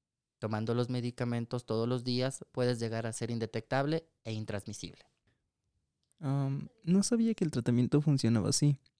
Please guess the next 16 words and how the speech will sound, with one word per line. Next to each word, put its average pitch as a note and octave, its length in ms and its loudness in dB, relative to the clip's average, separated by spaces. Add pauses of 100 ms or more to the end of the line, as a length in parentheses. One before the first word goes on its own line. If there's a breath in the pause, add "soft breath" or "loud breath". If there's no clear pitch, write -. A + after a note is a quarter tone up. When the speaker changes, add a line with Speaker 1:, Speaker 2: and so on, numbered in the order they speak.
(200)
Speaker 2:
pero C#3 400 2
tengo A3+ 320 2
otra D#3 220 2
duda. A#2 320 -2 (460)
¿Cuál A3 220 2
es A#3 160 0
la F#3 80 6
diferencia C#3+ 560 2
entre D3+ 180 0
el C3+ 80 0
V D3 120 2
I D3+ 120 4
H D3+ 220 0
y D#3 100 4
el D3+ 100 0
sida? E3+ 320 -2